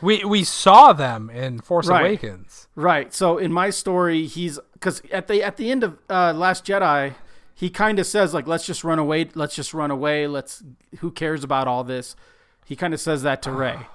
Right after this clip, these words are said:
Speaker 2: So in my story, he
Speaker 1: That's my
Speaker 2: abandoned
Speaker 1: favorite part of that goddamn movie.
Speaker 2: So <laughs> in,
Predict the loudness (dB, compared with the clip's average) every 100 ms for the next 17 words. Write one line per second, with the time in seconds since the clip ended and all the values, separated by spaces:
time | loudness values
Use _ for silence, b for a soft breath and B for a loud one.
0 | b b b 0 2 4 4 2 2 0
1 | 2 2 0 0 0 2 2 2 2 4
2 | 6 6 6 6 6 0 -2 0 0 -4
3 | -8 -10 -12 -14 -16 -16 -10 0 4 8
4 | 8 10 6